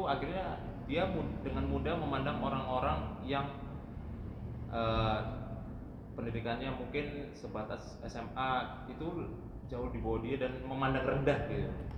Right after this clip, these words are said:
Jatuhnya jadi memandang rendah orang-orang yang tidak sama dengan status pendidikannya dia gitu. Akhirnya kan kalau boleh dibilang, ini sama aja merendahkan orang, an-, akhirnya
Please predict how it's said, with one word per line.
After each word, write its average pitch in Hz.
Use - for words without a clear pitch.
Jatuhnya 123
jadi 123
memandang 117
rendah 117
orang-orang 127
yang 131
tidak 110
sama 113
dengan 110
status 123
pendidikannya 123
dia 110
gitu. 101
Akhirnya 127
kan 208
kalau 123
boleh 120
dibilang, 120
ini 165
sama 135
aja 196
merendahkan 127
orang, 147
an-, 123
akhirnya 139